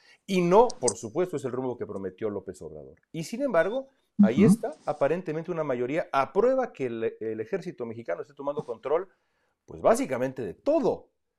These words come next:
Speaker 2: Claro.
Speaker 1: Eh, ¿qué se puede hacer con eso? ¿Cómo reaccionas a la
Speaker 2: Bueno,
Speaker 1: creciente
Speaker 2: ese, ese me parece
Speaker 1: militarización
Speaker 2: un
Speaker 1: de la
Speaker 2: gran
Speaker 1: vida pública?
Speaker 2: ejemplo. Me parece un gran ejemplo. Porque, eh, porque creo que tenemos que entender el contexto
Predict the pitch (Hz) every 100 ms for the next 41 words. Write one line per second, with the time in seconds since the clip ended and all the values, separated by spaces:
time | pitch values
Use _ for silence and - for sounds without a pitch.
0 | _ _ _ - 76 78 78 _ _ _
1 | _ _ _ _ _ 127 131 131 123 120
2 | - _ _ _ _ _ _ _ _ _
3 | - 208 254 - 240 226 151 127 110 -
4 | 104 104 117 - 233 247 190 - - 208
5 | 185 - 123 - 208 208 - - 131 120
6 | 117 240 - - 233 285 220 190 185 202
7 | 180 156 160 147 123 - 98 - - _
8 | _ _ - 131 139 170 170 165 139 127
9 | 104 85 _ - - - _ - - -
10 | _ - 139 131 139 139 131 - _ _
11 | _ - 135 135 131 - 127 - - 151
12 | 147 - 226 254 202 175 180 - 147 123
13 | 123 131 139 123 110 104 120 110 - 196